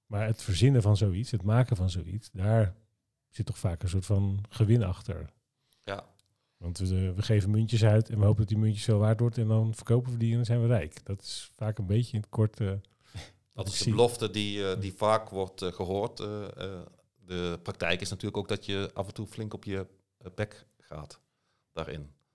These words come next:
Speaker 1: Ja.
Speaker 2: Toch, Hans? Ben je, heb je dat ook meegemaakt?
Speaker 1: <laughs> Ik heb wel een keer uit hebberigheid een van de N F T willen kopen en toen was ineens mijn, eh,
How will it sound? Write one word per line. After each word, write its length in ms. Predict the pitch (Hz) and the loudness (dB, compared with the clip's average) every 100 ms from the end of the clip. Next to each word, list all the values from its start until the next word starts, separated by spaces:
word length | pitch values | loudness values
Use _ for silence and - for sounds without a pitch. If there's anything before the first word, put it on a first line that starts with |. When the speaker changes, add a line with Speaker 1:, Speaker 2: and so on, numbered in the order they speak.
| _ | _
Speaker 1:
Ja. 140 | - 104 | -8 -2
Speaker 2:
Toch, 340 | 131 156 - _ | -2 -2 -10 _
Hans? 380 | 113 175 - - | -8 -8 -10 -8
Ben 120 | 101 | -6
je, 240 | 107 101 101 107 | -4 -6 -8 -14
heb 160 | - 110 | -4 0
je 60 | 110 | 2
dat 120 | 110 | 2
ook 100 | 127 | 0
meegemaakt? 500 | 131 127 135 - - _ | 0 0 -2 -6 -14 _
Speaker 1:
<laughs> 920 | - - - - - - - - - | -8 -8 -12 -18 -20 -20 -20 -4 -2
Ik 100 | - | 0
heb 80 | 143 | 0
wel 120 | 123 | 2
een 80 | 120 | 2
keer 160 | 113 117 | 2 2
uit 120 | 110 | 2
hebberigheid 600 | 107 120 120 107 117 117 - - _ - - - | 2 2 0 0 -2 -2 -8 -20 _ -20 -20 -2
een 160 | 117 | 2
van 120 | 120 | 4
de 80 | 123 117 | 2 2
N 80 | 123 | 0
F 60 | |
T 60 | - | 2
willen 320 | 131 127 127 | 2 4 2
kopen 380 | 131 131 131 - | 2 4 4 0
en 100 | 127 | -4
toen 380 | 123 127 123 123 | -2 0 0 -2
was 260 | - 127 131 | -6 -2 0
ineens 280 | 127 131 127 | 0 0 -2
mijn, 260 | 135 131 | -2 0
eh, 280 | 131 127 127 | 0 0 0